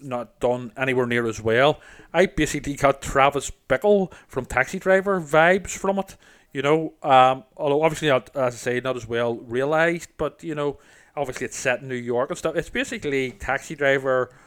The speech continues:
but in a Santa suit <laughs> at Christmas.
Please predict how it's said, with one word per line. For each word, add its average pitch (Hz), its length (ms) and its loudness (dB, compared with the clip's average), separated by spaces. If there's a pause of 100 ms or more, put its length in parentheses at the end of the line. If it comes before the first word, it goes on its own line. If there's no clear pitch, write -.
(260)
but 135 120 0
in 135 100 0
a 127 60 -4
Santa 131 360 -4
suit 180 300 -4 (160)
<laughs> - 120 -20
at 175 180 -4
Christmas. 147 600 -4